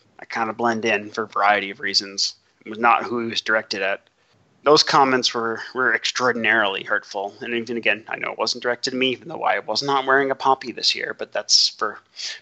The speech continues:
more complicated reasons. That I, more complicated reasons to the fact that no one fucking carries cash anymore. <sighs> I just don't understand, like, what, what, what,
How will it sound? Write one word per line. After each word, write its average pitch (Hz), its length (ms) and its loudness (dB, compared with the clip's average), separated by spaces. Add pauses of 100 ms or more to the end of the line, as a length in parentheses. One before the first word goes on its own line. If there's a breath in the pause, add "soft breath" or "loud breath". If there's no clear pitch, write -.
more 117 160 2
complicated 110 640 -2
reasons. 110 320 -2
That 117 120 0
I, 113 180 0
more 143 360 4
complicated 135 500 2
reasons 117 360 2
to 117 80 0
the 110 60 -4
fact 113 260 2
that 107 100 -4
no 110 120 2
one 107 120 0
fucking 113 280 -6
carries 107 300 2
cash - 360 0
anymore. 107 400 -4 (1160 loud breath)
<sighs> - 1400 -10
I 151 100 6
just 165 160 2
don't 151 200 6
understand, 120 760 0 (180)
like, 113 180 -4
what, 123 200 2
what, 143 200 2
what, 151 220 0